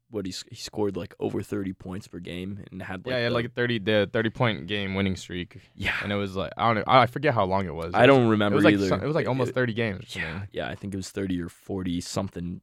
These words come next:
Speaker 1: ridiculous in that range. And, and they, they,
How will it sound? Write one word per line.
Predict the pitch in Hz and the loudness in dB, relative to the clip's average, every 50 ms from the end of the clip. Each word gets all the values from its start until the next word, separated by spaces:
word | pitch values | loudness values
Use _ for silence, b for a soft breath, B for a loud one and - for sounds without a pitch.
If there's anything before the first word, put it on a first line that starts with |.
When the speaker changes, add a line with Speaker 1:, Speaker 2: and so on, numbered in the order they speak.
| _ - | _ -14
Speaker 1:
ridiculous | - 104 92 - 98 - - 85 82 80 - - 78 | -12 -10 -10 -10 -10 -10 -10 -10 -10 -10 -10 -10 -12
in | 78 90 | -10 -8
that | 101 98 - - | -8 -8 -8 -8
range. | - 95 92 87 90 98 - - - - | -8 -8 -8 -8 -8 -10 -10 -12 -14 -12
And, | - - 98 95 95 92 - - _ _ _ _ _ _ | -8 -6 -6 -4 -6 -6 -8 -12 _ _ _ _ _ _
and | - 101 98 95 92 90 92 - _ _ | -8 -6 -4 -4 -4 -4 -8 -12 _ _
they, | _ - - - - 135 131 123 123 | _ -20 -6 2 6 6 6 6 4
they, | 147 143 143 143 170 170 165 160 | 0 -4 2 4 4 4 4 2